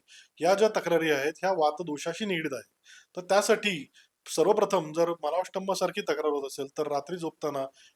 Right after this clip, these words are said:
एरंड तेल कोमट पाण्याबरोबर घेणं किंवा दूध आणि गरम तूप घेणं, गरम दूध आणि तूप घेणं यांनी तुमच्या मलाष्टंभही दूर होतो आणि मासिक पाळीच्या द-,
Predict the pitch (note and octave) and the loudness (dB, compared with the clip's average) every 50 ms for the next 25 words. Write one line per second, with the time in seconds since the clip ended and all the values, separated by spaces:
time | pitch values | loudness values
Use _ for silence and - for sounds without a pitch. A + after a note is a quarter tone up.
0 | _ - D3 D#3 F3 F#3+ G3 G3 - D#3 C#3+ C3+ C#3 - D3 C#3 D#3+ D#3+ D#3+ - | _ 0 2 4 4 4 2 0 -2 0 -4 -4 -4 -6 -8 -6 -6 -6 -4 -4
1 | D#3 D3+ D3+ D3+ D3+ D3 D3 C#3+ C#3 C#3+ C#3+ C3 B2 B2 - - D#3 D3+ D#3+ D#3 | -4 -2 0 0 0 0 -2 -4 -4 -4 -6 -6 -6 -14 -14 -6 -4 -4 -4 -2
2 | D#3 F#3+ F3+ C#3 - _ _ _ _ _ _ _ _ D#3 D3 D3 D3+ D#3+ F3 E3+ | -4 -8 -8 -8 -10 _ _ _ _ _ _ _ _ -4 0 0 0 0 -2 -6
3 | E3+ - D3+ D#3 E3 F3+ F3 - G3 F#3 E3+ D3+ D3 C#3+ C3+ C3 C3 - _ _ | -4 -2 0 0 0 -4 -4 -8 -8 -8 -4 -2 -2 -2 -2 -6 -10 -12 _ _
4 | _ - D#3 D#3 C3+ C#3+ D#3 F3+ F3+ F3 F#3+ F#3+ F#3+ F#3 F#3 F#3+ F#3+ - F#3+ E3+ | _ -14 -10 -6 0 2 2 2 2 -2 -4 -2 -2 -2 -4 -4 -6 -10 -10 -6
5 | C#3 C3+ C#3 C3 B2+ B2+ _ _ - - _ _ - C#3+ D3 D#3+ G#3 G3+ D3 C#3 | -4 -4 -4 -4 -6 -10 _ _ -20 -20 _ _ -2 -2 0 0 0 -2 -2 -6
6 | - _ - D3+ D#3 D3 - F3 F3 F3 E3+ E3+ E3+ E3+ _ _ _ _ _ _ | -10 _ -10 -10 -10 -4 -2 0 2 2 2 2 0 -4 _ _ _ _ _ _
7 | _ _ D3+ D#3 D#3+ F3+ F3+ F3 F#3+ F3+ F#3 G3 G3 F3+ F3+ E3+ F3 F3 F3+ E3+ | _ _ 0 4 4 4 2 2 -2 0 2 2 2 2 2 2 2 0 0 -2
8 | E3+ E3+ E3 D3 C3+ - F3 - D#3+ D3 C#3+ D#3+ D#3+ D#3 D#3 D#3+ D#3 D#3 D#3 | -2 -4 -6 -6 -8 -8 -8 -4 -4 -4 -2 -2 -4 -4 -4 -6 -6 -6 -8